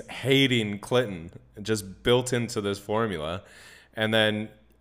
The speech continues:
also, just historically speaking, it was most likely going to be a Republican in that election. But I think that sexism probably played a larger role than I was originally willing to admit,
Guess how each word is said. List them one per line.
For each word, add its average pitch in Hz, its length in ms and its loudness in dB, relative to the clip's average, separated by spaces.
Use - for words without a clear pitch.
also, 120 400 4
just 117 260 -2
historically 117 680 0
speaking, 107 520 -4
it 117 80 0
was 98 140 -4
most 101 320 -2
likely 98 320 -4
going 98 240 -4
to 101 100 -6
be 92 180 -6
a 90 60 -2
Republican 90 560 -8
in 85 120 -10
that 85 140 -8
election. 82 520 -10
But 113 180 -2
I 120 160 4
think 123 460 -2
that 113 140 -8
sexism 131 680 0
probably 131 400 0
played 117 400 0
a 104 140 -2
larger 120 500 4
role 104 280 2
than 104 120 -2
I 104 80 0
was 104 160 0
originally 110 480 -4
willing 98 460 -4
to 101 140 -4
admit, 98 440 -4